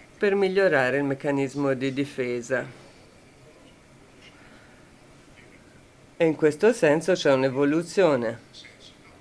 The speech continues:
dell'organismo vivente nel, vivente nel senso di Lamarck, non di Darwin. Lamarck è stato uno dei primi a introdurre l'evoluzionismo all'inizio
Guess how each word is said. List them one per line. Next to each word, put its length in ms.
dell'organismo 960
vivente 560
nel, 160
vivente 480
nel 160
senso 300
di 60
Lamarck, 580
non 240
di 120
Darwin. 920
Lamarck 460
è 60
stato 400
uno 380
dei 160
primi 380
a 20
introdurre 720
l'evoluzionismo 1300
all'inizio 720